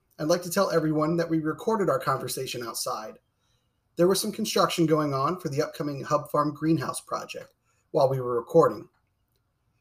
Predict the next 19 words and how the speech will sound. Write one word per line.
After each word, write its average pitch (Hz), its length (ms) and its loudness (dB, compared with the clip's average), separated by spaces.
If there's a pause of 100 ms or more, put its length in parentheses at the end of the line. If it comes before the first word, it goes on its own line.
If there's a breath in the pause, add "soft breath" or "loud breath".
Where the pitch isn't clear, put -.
(180)
There 180 120 2
were 196 140 6
also 240 220 0
some 233 200 -6
students 180 420 0
working 165 320 0
on 151 120 -2
other 165 240 2
learning 143 320 2
activities, 117 480 -12
so 175 100 -2
you 185 120 -2
may 196 160 0
hear 180 140 0
some 151 200 -4
voices 135 380 -6
in 117 80 -4
the 107 80 -6
background. 117 520 -10